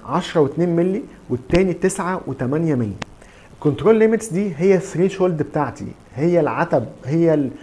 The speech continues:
هي المحدد بتاعي اللي مش هقدر اطلع عنه.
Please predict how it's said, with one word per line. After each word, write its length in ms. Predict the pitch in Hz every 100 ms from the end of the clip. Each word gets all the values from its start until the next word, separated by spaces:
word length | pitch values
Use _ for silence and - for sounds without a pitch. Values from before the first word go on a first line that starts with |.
| - - -
هي 140 | 165
المحدد 600 | 160 127 - 170 160 120
بتاعي 380 | 120 139 117 101 - -
اللي 180 | 123 127
مش 200 | 123 196
هقدر 300 | - 175 180
اطلع 280 | 180 196
عنه. 260 | 214 160 135